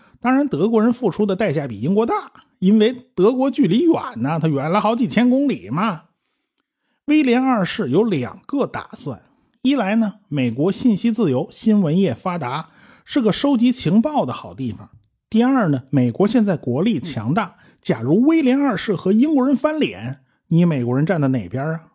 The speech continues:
这是很重要的。美国人是关键的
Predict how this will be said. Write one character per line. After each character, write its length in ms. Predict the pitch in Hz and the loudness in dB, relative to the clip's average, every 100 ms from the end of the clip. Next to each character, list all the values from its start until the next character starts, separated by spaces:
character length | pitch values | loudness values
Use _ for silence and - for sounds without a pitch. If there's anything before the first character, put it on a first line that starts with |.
| _ | _
这 140 | 185 | -4
是 80 | 160 | -4
很 280 | - 123 104 | -4 -6 -2
重 260 | - 214 120 | 0 2 2
要 220 | 135 131 | -2 -4
的。 160 | 98 - _ _ _ | -10 -14 _ _ _
美 220 | 143 123 | 0 0
国 180 | 120 190 | 2 2
人 180 | 196 220 | 4 2
是 220 | - 185 | 0 -8
关 480 | - 294 311 320 320 | -2 0 2 0 0
键 320 | 311 269 131 | 2 0 -2
的 180 | 113 | -6